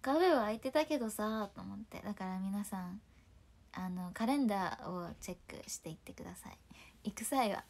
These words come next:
開いてれば開いてるけど、うん。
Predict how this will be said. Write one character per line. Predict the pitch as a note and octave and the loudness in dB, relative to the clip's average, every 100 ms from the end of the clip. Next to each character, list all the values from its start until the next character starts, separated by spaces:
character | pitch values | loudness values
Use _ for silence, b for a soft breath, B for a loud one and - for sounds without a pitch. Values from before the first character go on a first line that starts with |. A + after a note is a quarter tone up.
| B B B B - _ - - _ _ _ - - _ _ _ - - - | B B B B -20 _ -20 -20 _ _ _ -20 -20 _ _ _ -20 -20 -2
開 | A#3 F#4 G4+ | 6 6 4
い | |
て | G#3 | 0
れ | F3+ | -2
ば | D3+ - G#3+ G3 | -4 -8 -10 -6
開 | F#3+ | -6
い | F3+ | -6
て | - | -12
る | - | -14
け | - | -12
ど、 | - F#3 - - - - _ _ - - - - - - b b b b b _ _ - _ _ G3+ | -6 -6 -6 -14 -20 -20 _ _ -18 -18 -20 -20 -20 -20 b b b b b _ _ -20 _ _ -6
う | |
ん。 | F#3+ | -6